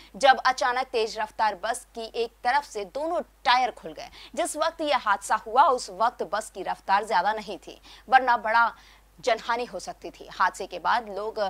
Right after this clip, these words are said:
बदहवास नजर आए और बस से दूर भागने लगे।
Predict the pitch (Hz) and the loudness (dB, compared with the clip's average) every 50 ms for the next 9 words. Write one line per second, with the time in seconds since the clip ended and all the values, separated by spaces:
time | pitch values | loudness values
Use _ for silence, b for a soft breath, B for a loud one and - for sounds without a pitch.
0 | B B B B - 220 214 196 202 - 196 202 240 254 247 - 202 170 156 - | B B B B -2 -2 -2 -2 -2 -2 6 8 8 8 8 6 -6 -8 -6 -6
1 | 170 160 165 160 175 151 - 190 185 185 196 175 151 - 226 269 - - - - | -4 -2 -2 -2 -2 0 2 2 2 2 0 -6 0 0 0 0 0 -6 -8 -8
2 | 226 214 226 226 175 - 247 311 381 359 - - - 190 185 160 160 151 147 139 | -6 -6 -6 -6 -8 -6 -4 -2 -2 -2 -4 -8 -8 -8 -8 -8 -8 -10 -10 -10
3 | 139 147 160 - | -10 -10 -12 -14